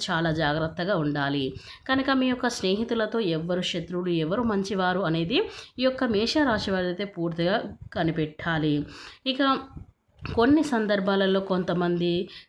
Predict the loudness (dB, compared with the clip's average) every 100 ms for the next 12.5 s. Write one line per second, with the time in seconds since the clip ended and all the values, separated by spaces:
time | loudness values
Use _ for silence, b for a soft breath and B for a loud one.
0 | -10 -4 0 0 2 2 2 2 2 0
1 | 2 2 2 0 -2 -2 -2 0 -2 -2
2 | 0 0 0 0 -2 -6 -6 -2 -2 0
3 | 0 0 -2 -2 -2 0 -2 -6 B B
4 | B -2 0 0 2 0 0 0 0 0
5 | 2 0 0 0 -2 0 0 0 0 -2
6 | -2 -2 -2 0 0 0 -2 -2 -2 0
7 | 0 -2 0 -2 -2 -4 0 0 -2 B
8 | B B 2 4 4 2 0 -2 -2 -2
9 | 0 0 0 0 2 0 0 0 -2 0
10 | -2 -2 -2 -4 -4 -4 -2 -2 -2 -2
11 | -4 -8 B B B B 0 2 0 0
12 | -2 -4 -6 -2 0